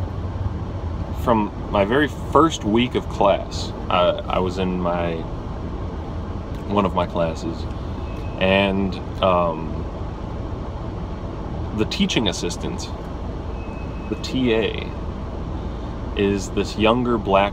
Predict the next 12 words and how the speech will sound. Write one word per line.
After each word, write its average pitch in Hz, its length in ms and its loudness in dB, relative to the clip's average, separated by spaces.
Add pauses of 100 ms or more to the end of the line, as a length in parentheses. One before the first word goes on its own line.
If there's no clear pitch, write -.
(100)
woman, - 380 -2
kind 92 180 0
of 85 160 -4 (800)
heavyset. 95 500 -2 (1800)
And 101 560 4 (380)
we 127 160 4
were 135 120 4
going 117 320 4
through 110 340 4
doing 101 500 2 (520)
introductions, 95 880 2
or 95 160 0